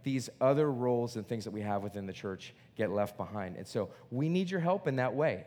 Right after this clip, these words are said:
And the reason why I'm so explicit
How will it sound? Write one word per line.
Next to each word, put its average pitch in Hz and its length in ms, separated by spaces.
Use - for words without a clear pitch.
And 131 180
the 135 60
reason 208 420
why 139 300
I'm 123 240
so 143 260
explicit 127 680